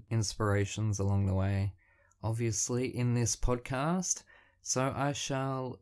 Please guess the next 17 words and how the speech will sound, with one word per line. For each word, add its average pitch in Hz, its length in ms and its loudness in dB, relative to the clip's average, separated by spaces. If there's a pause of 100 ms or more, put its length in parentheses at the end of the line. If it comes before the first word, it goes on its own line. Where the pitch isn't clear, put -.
leave 131 480 -2
everyone 110 760 -2
for 104 180 -4
now, 98 500 0
because 110 560 -4 (400)
it's 107 160 2
been 107 400 4 (280)
a 113 60 -2
long 117 280 4
time, 147 400 -2 (100)
and 107 120 6
I've 117 160 2
got - 140 0
a 110 60 4
lot 107 180 -2
to 170 100 -6
edit. 180 320 -2